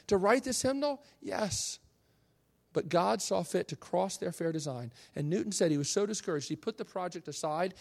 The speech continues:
and thought he could never finish it. But finally he did. And I'm so glad that finishing it meant writing that hymn that draws us into much deeper waters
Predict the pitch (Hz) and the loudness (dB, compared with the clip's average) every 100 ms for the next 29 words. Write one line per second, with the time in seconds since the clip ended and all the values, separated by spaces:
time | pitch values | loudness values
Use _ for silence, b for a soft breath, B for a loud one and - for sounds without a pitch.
0 | B 147 135 175 175 160 156 139 175 180 | B -8 2 4 4 2 -4 0 0 0
1 | 175 151 135 - 117 - - _ _ _ | -4 -4 -4 -2 -4 -6 -18 _ _ _
2 | _ _ _ _ 160 - 165 175 170 160 | _ _ _ _ -10 -6 -2 0 0 0
3 | 151 147 123 127 135 - 196 190 190 156 | 2 0 0 -6 -8 -4 -4 -2 0 0
4 | - - 180 175 - 127 120 - b b | -2 -6 -4 -4 -4 -6 -6 -8 b b
5 | 147 131 123 143 160 165 143 123 151 214 | -4 -4 0 4 6 4 0 0 0 0
6 | - 120 113 135 - _ _ _ _ _ | -2 -6 -6 -14 -18 _ _ _ _ _
7 | _ - 143 127 139 170 214 208 196 147 | _ -2 0 2 0 2 0 0 -2 -4
8 | 127 123 135 170 - - 180 - 151 135 | -4 -4 -2 -2 -4 -4 -4 -4 -6 -6
9 | 131 120 113 - - | -6 -8 -10 -10 -12